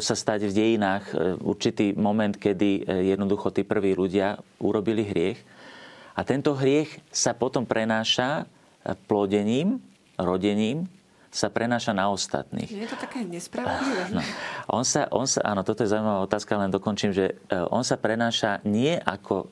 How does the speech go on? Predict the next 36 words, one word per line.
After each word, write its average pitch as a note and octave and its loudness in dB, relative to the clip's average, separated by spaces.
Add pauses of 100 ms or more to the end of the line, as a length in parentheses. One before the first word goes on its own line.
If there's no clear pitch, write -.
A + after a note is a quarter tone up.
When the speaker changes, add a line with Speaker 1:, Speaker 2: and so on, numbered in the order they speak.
(120)
Speaker 1:
že F#2+ 0
by F#2 0
ho F2+ -2
každý F#2+ 0
z E2 -4
nás, E2+ -4
e, - -6
vykonal, E2 -2
lebo E2+ -2
my G2 -2
sme G2+ -4
nevykonali. - -4 (640)
Ale, F2+ 0 (160)
e, F2+ -2 (240)
to, A#2+ 0
čo B2+ 0
sme B2+ 2
zdedili, G#2 2
je G2+ 2
stav. G#2+ 0 (1000)
A F2 -2
z - -2
tohto C3+ 0
vyplýva A2 2
jedna F#2+ 0
veľmi C3 0
dôležitá E2 0
pravda. - -6 (640)
A - -10
to F#2+ 2
je - 0
úžasná G#2+ -2
solidarita F#2 0
medzi F2+ -2
všetkými E2+ -4
ľuďmi. F2 0